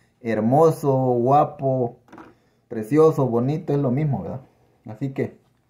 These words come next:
ve esta chulada, mi gente, cómo es por dentro. Miren nomás esta, esta hermosura. Y véala por acá.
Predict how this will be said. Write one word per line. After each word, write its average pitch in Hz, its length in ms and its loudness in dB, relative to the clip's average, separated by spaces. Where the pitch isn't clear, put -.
ve 120 140 0
esta 95 180 -4
chulada, 104 400 2
mi 95 140 -2
gente, 104 280 -4
cómo 90 220 -4
es 101 80 -6
por 95 220 -6
dentro. 107 380 -4
Miren 110 280 2
nomás 98 280 0
esta, 98 240 -2
esta 101 260 0
hermosura. 95 640 0
Y 104 100 -10
véala 104 400 2
por 95 120 2
acá. 107 420 -2